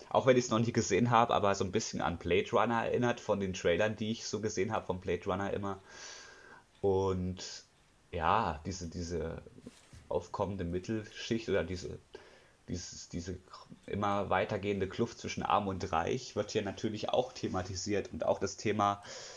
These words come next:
äh, wie viel Kinder darf man haben und wie, ähm, es geht ja sogar auf, äh, China zurück. Die hatten ja diese Ein-Kind-Politik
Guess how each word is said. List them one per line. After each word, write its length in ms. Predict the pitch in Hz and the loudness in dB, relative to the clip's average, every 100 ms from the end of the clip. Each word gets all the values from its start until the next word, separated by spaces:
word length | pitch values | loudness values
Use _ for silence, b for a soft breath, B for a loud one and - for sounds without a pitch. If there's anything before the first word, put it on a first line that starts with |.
| B | B
äh, 380 | - 85 87 87 | 2 4 6 4
wie 100 | 110 | 0
viel 180 | - 104 | 0 -2
Kinder 440 | - 123 117 101 | 2 4 6 4
darf 200 | 95 - | 4 2
man 180 | 95 87 | 2 0
haben 260 | 90 90 90 | 2 0 0
und 80 | 90 | -4
wie, 140 | 92 - 80 - | -4 -6 -4 -2
ähm, 400 | 71 87 90 90 - - | 0 -2 -6 -10 -16 -14
es 120 | - - | -10 0
geht 140 | 117 | 4
ja 160 | 113 104 | 6 4
sogar 280 | 110 110 85 | 4 4 6
auf, 240 | 90 - | 4 0
äh, 140 | 98 | -2
China 360 | 92 - 147 107 | -2 -2 2 2
zurück. 360 | - 95 92 - | 0 -2 -2 0
Die 120 | 98 | 0
hatten 140 | - | 2
ja 160 | 98 92 | 0 0
diese 300 | - 98 - b b b b | -2 -6 -6 b b b b
Ein-Kind-Politik 1300 | - 110 117 - 151 139 - 98 101 101 110 127 - | 0 0 0 -2 -2 -2 0 2 2 -2 2 2 0